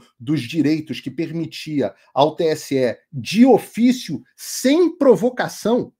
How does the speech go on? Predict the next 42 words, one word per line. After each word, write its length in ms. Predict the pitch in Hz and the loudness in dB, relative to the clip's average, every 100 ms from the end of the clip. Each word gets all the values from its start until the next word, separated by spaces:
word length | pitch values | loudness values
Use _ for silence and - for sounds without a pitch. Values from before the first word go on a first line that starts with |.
| _ | _
lembrando, 380 | 117 123 165 190 | -6 -2 0 -2
o 40 | |
Poder 280 | 123 120 147 | -4 -4 -2
Judiciário 500 | 156 147 - 135 180 | -4 -8 -6 -2 -2
só 160 | 180 156 | -2 -6
pode 300 | 147 170 170 | -4 -4 -4
agir 260 | 113 185 | -6 -8
se 160 | - - | -10 -12
for 220 | 226 - | -10 -12
provocado. 580 | - 202 196 196 196 120 - - _ - | -10 -8 -6 -2 -2 -4 -12 -20 _ -8
O 80 | |
T 120 | 170 196 | -2 0
S 220 | 190 190 | 2 0
E, 80 | 180 | -2
sem 400 | - - 294 262 | -2 2 2 4
provocação, 560 | 240 196 208 156 180 | 2 0 -4 -6 -6
poderia 300 | 175 165 156 | -4 -4 -2
determinar 400 | 151 147 151 139 | -4 -6 -6 -4
o 40 | 135 | -4
bloqueio 540 | 135 127 123 110 90 _ _ _ _ _ _ _ _ _ | -4 -4 -4 -6 -8 _ _ _ _ _ _ _ _ _
e 80 | 127 | -4
derrubada 560 | 147 139 120 139 131 | -2 0 0 2 2
de 100 | 117 | -2
redes 260 | 98 120 120 | -4 -6 -6
sociais. 640 | 113 - 117 190 180 - _ _ _ _ _ _ _ _ | -16 -8 -4 -2 -4 -6 _ _ _ _ _ _ _ _
A 80 | |
Carmen 280 | - 110 139 | -14 -6 -2
Lúcia 320 | 139 185 - | 0 0 2
disse 380 | 180 156 247 254 | 0 2 2 2
que 100 | - | 0
era 140 | 254 208 | 2 2
só 240 | - 185 | 2 0
um 80 | 196 | 2
pouquinho. 520 | 277 - 254 254 - _ _ | 0 4 6 6 4 _ _
Roberto 340 | 104 147 160 160 | -6 -4 -2 -2
Jefferson 560 | 160 202 240 208 277 | 0 0 -2 -4 -4
disse 320 | 147 170 226 | -4 -4 -8
como 200 | - 233 | -8 -4
é 60 | 214 | -4
que 80 | 208 | -4
essas 220 | 196 208 | -6 -4
moças 460 | 170 190 226 208 | -2 -2 -4 -10